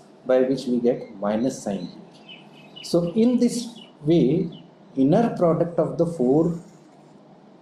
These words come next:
vector is defined. Four vectors inner product definition is this:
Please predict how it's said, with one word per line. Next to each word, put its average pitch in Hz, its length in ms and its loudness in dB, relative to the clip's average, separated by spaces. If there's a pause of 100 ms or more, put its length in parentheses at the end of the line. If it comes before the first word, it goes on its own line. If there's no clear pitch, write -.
(140)
vector 123 400 -2
is 151 160 -4
defined. - 360 -16 (800)
Four 139 260 2
vectors 160 540 0
inner 143 260 0
product 131 380 0
definition 123 560 -2
is 107 120 -6 (120)
this: - 380 -14